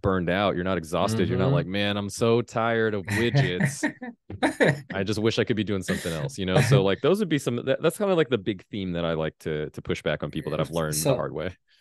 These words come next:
Speaker 2: w-, one thing I'm hearing is know thyself,
Speaker 1: Mm-hmm,
Speaker 2: right?
Speaker 1: mm-hmm,
Speaker 2: And the best
Speaker 1: mm-hmm.
Speaker 2: way to know thyself is by actually taking action like you did,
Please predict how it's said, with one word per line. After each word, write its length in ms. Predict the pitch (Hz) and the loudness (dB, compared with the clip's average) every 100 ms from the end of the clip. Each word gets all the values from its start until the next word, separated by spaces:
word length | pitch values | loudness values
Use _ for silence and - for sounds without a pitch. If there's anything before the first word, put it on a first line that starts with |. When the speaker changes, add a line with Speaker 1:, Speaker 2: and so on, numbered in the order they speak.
| _ _ 135 | _ _ -4
Speaker 2:
w-, 200 | 135 135 _ _ | -4 -4 _ _
one 180 | 139 139 | 2 2
thing 160 | 147 | 2
I'm 100 | 120 | 0
hearing 440 | 117 123 131 120 110 | -2 0 2 0 -4
is 300 | 104 98 - | -6 -8 -10
know 220 | 110 110 104 | -6 -4 0
thyself, 760 | 104 98 - 107 - - - _ _ _ _ _ - | 0 0 -2 -4 -4 -12 -20 _ _ _ _ _ -8
Speaker 1:
Mm-hmm, 160 | 95 | -4
Speaker 2:
right? 320 | 98 98 101 - - | -2 -2 -2 -8 -10
Speaker 1:
mm-hmm, 180 | 92 85 | -8 -4
Speaker 2:
And 120 | 107 | -2
the 40 | |
best 300 | 101 113 120 | 0 2 2
Speaker 1:
mm-hmm. 80 | - | 2
Speaker 2:
way 100 | 110 - | 0 0
to 100 | 101 | 0
know 160 | 123 | 2
thyself 460 | 117 98 - 104 92 | 4 2 0 -6 -6
is 100 | 90 | -6
by 240 | 101 92 | -4 -4
actually 360 | 95 98 101 90 | -6 -10 -14 -8
taking 360 | 101 95 95 | -6 -6 -4
action 340 | 98 104 - 87 | -2 -2 -4 -10
like 220 | 92 - | -12 -8
you 140 | 135 | -6
did, 260 | 143 - 82 | -6 -8 -12